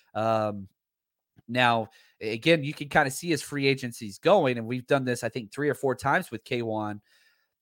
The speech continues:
It's hard for him to land somewhere because he's an N F L journeyman on the back end of his career. Not that, you know, I'm trying to be, you know, negative or anything towards him. It's just he's n-, doesn't have high, high demand.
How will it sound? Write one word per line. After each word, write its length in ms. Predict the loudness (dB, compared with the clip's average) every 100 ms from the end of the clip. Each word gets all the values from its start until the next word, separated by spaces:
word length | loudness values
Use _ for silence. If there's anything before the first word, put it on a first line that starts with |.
| _ 0
It's 180 | 0 4
hard 320 | 8 8 8
for 180 | 2 0
him 460 | 2 2 0 -2 -8 _ _ -6
to 120 | -2
land 380 | 0 0 0 -4
somewhere 560 | -2 -2 0 -2 -2 -2
because 640 | -4 2 4 2 0 -10 _ _ _ _ _
he's 200 | -6 -2
an 80 | 2
N 140 | 2
F 140 | 4
L 120 | 4 4
journeyman 560 | 4 4 2 0 -2
on 140 | -2 -6
the 60 |
back 380 | 0 2 2 2
end 120 | -2
of 80 | -2
his 120 | -4
career. 580 | -8 -8 -2 0 0 -2 _ -4
Not 240 | 0 2
that, 240 | 2 0 -2 _
you 120 | -4
know, 80 | -2
I'm 100 | 0
trying 200 | 0 0
to 60 | -2
be, 360 | -4 -6 -8 -8
you 80 |
know, 240 | -6 -6 -6
negative 520 | -2 0 2 4 4
or 100 | 4
anything 360 | 0 0 -2 -2
towards 320 | -2 -4 -2
him. 240 | 0 0 0
It's 160 | -4
just 300 | -2 -2 -2 -14 _
he's 240 | -10 -8 -8
n-, 160 | -4
doesn't 180 | 4 6
have 160 | 6 6
high, 180 | 4 4
high 200 | 2 2
demand. 380 | 2 0 -2 -4